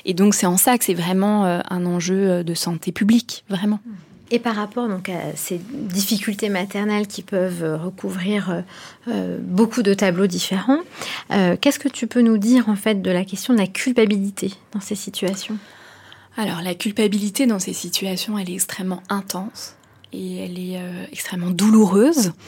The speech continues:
Speaker 1: Parce que dans la majorité de ces situations, ce sont des femmes qui ont désiré avoir un enfant, qui ont, euh,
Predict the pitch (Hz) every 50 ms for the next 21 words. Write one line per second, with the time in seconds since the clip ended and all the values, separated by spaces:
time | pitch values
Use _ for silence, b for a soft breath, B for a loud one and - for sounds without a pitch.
0 | B B B B B B B B B B B B 214 208 - - - - - -
1 | 214 202 190 180 - - 180 175 175 180 180 185 190 190 185 185 175 165 180 170
2 | - - 175 170 165 - - - 151 160 - - - - - - - - - -
3 | - - 254 247 - 190 175 165 - - - 214 220 247 262 247 247 - 170 165
4 | 151 - - - 214 - 170 185 170 175 170 165 160 180 196 190 175 170 160 160
5 | 170 165 160 156 - - - 202 247 302 359 339 B B B B B B B B
6 | - - - 175 175 180 180 180 180 185 190 180 170 165 160 160 175 - - -
7 | - - -